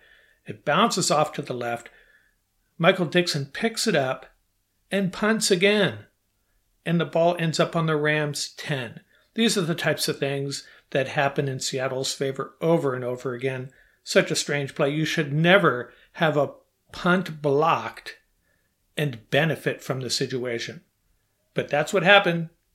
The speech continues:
Two punts on the same play. Rams take over at the ten. Rams move the ball a little bit, but end up punting one of Johnny Hecker's best punts of the year down to the Seattle two.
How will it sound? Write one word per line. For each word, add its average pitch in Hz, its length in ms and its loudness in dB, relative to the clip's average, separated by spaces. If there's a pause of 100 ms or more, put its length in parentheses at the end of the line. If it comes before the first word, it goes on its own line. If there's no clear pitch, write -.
(840)
Two 277 160 2
punts 202 480 2
on - 160 -8
the 180 80 -2
same 220 240 4
play. 151 500 2 (280)
Rams 165 300 2
take 175 240 2
over 156 220 2
at 143 120 -2
the - 60 -16
ten. 135 480 -6 (920)
Rams 180 260 0
move 185 200 4
the 180 100 0
ball 165 380 2
a 151 80 2
little 165 260 0
bit, 220 160 2
but 147 100 -10
end 156 220 0
up 147 100 -4
punting 175 300 2
one 160 140 -2
of 139 200 -8
Johnny 165 360 0
Hecker's 151 480 -4
best 202 360 -2
punts 151 280 -2
of 139 60 -6
the 135 100 -6
year 156 380 2 (340)
down 180 320 2
to 180 100 -6
the 147 140 -2
Seattle 156 500 2
two. 170 460 0